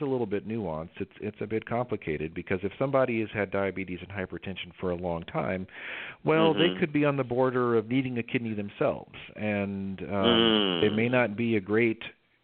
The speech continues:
Speaker 1: candidate, that may not be a great organ to use to help someone,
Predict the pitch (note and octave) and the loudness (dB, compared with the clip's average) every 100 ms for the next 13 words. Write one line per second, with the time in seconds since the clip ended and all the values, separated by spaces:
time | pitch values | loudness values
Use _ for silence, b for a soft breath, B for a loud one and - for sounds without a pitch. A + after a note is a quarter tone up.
0 | - A#2+ A2+ G#2 G#2+ D2+ G#2 G#2 C3+ C#3 | -6 -2 0 0 -2 0 0 2 0 2
1 | B2 A#2 A2+ G2 A2 A2+ G#2 - A2+ G#2+ | 2 0 -2 0 0 0 -2 -2 -2 0
2 | G#2 F#2+ G2+ A2 A2 G#2 - G2+ C#3+ - | -2 -4 -2 0 0 0 -2 -2 -2 -2
3 | - G2 F2+ F#2+ | -2 -2 -2 -4